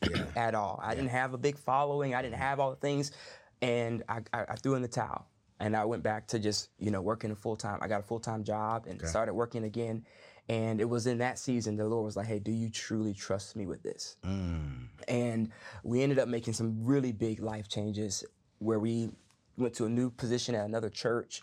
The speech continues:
Speaker 1: Okay.
Speaker 2: And that's when there they kinda told me, "Hey, we need you to lay this down and focus all in on the church."
Speaker 1: So quit the vision, quit the wisdom part of you,
Speaker 2: Mm-hmm.
Speaker 1: focus on the church. That sounds, I, I, I've been told that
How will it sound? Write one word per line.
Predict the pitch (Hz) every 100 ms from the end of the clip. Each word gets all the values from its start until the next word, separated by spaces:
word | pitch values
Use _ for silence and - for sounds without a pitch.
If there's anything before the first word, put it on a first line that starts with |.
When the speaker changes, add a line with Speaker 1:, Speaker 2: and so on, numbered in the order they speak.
| -
Speaker 1:
Okay. | 85 87 -
Speaker 2:
And | 104
that's | 113 123 -
when | 113 110 107 107 -
there | 104 120 131 113
they | 110
kinda | 120 113 104
told | 98 107 95
me, | 101
"Hey, | 90
we | 117
need | 120 117
you | 110
to | 85 - -
lay | 110 113
this | 110 -
down | 113 117 131 156 - _ _ _ _ -
and | 104
focus | 98 113 113 -
all | 110 104
in | 104 98 101 101 - -
on | 107 101
the |
church." | 95 - - - -
Speaker 1:
So | - 107 85
quit | - - - 117 131 127
the | 113
vision, | 123 110 80 57 87 - - - _
quit | - - 113 117 -
the | 113
wisdom | 92 92 113 123 - 101 95
part | 92 90 80 -
of | - 69
you, | 71 - 90 -
Speaker 2:
Mm-hmm. | 104 104 110 113
Speaker 1:
focus | 113 92 82
on | 82
the | 73
church. | 87 - -
That | 90
sounds, | - 95 90 - -
I, | 95 - 90 -
I, | 85
I've | 92 -
been | 92
told | 92 82 64
that | 55 -